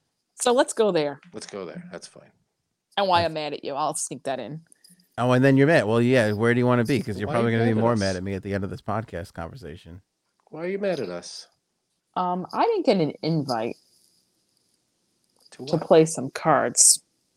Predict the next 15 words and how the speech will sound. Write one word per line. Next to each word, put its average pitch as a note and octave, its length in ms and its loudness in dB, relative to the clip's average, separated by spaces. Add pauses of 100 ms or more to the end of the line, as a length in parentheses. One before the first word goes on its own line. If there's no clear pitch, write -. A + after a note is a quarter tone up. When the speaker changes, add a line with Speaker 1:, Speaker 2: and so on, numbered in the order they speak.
(1160)
Speaker 2:
To - 80 -20
play - 240 -14
cards? - 800 -12 (180)
Speaker 3:
No, G2+ 100 -4
be G2 140 -6
mad B2 220 -4
at A2 80 -10
him A#2 200 -4
then. E2+ 180 -16
He A2 80 -14
did D#2+ 200 -20
that. D#2+ 160 -20 (300)
Speaker 1:
Yeah, A#3+ 320 6
I F3+ 120 6
know. G#3+ 360 2